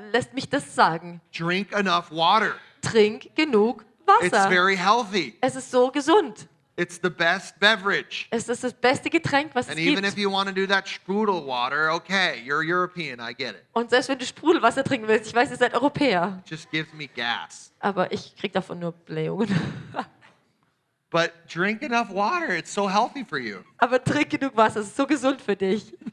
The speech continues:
Speaker 2: <laughs> Are you eating enough, uh, properly?
Speaker 1: Trinkst, äh, isst du genug und isst du Gutes?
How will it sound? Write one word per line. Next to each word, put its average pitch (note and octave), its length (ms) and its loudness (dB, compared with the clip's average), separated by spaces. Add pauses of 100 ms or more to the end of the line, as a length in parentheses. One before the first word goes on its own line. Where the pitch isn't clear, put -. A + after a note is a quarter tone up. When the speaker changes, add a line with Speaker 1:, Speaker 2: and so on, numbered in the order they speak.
(440)
Speaker 2:
<laughs> - 580 -20
Are C3 100 -2
you F3 160 -2
eating G#3 360 0
enough, D3 300 -2 (140)
uh, C#3+ 120 -8
properly? F#3+ 640 2 (260)
Speaker 1:
Trinkst, - 380 -6
äh, A3+ 200 4
isst E4+ 200 -2
du C#4+ 60 -4
genug G#3+ 320 0
und G#3 160 -2
isst G#3+ 220 -4
du G#3+ 60 0
Gutes? G#3 580 0